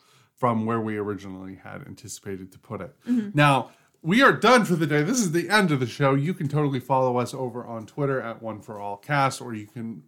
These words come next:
Speaker 1: follow us if we happen to be online. I'm at Incidentally Anna. Nancy is at
Speaker 2: Watch Nancy Tweet.
Speaker 1: You're gonna listen to this after Halloween, but we hope you had a very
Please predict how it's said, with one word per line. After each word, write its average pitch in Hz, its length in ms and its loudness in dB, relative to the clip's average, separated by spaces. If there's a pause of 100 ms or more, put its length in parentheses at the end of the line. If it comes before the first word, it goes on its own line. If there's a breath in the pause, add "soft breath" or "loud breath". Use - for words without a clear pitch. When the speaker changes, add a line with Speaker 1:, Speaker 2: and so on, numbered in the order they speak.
Speaker 1:
follow 127 560 0 (520 soft breath)
us 151 500 0
if 139 180 0
we 135 200 0
happen 127 320 2
to 123 60 -2
be 117 140 -2
online. 110 460 0
I'm 117 200 -4
at 117 140 -6
Incidentally 110 680 -12
Anna. 104 280 -16 (320 soft breath)
Nancy 123 400 -4
is 110 320 -8
at 107 400 -8 (180)
Speaker 2:
Watch 339 280 -4
Nancy 233 260 -4
Tweet. - 420 -12 (680 loud breath)
Speaker 1:
You're 175 200 4
gonna 196 140 6
listen 175 300 2
to 143 100 0
this 135 240 2 (160)
after 147 320 2
Halloween, 113 400 -4
but 127 140 -4
we 123 120 -2
hope 165 220 -2
you 139 80 -6
had 127 140 -4
a 120 60 -2
very 113 400 -6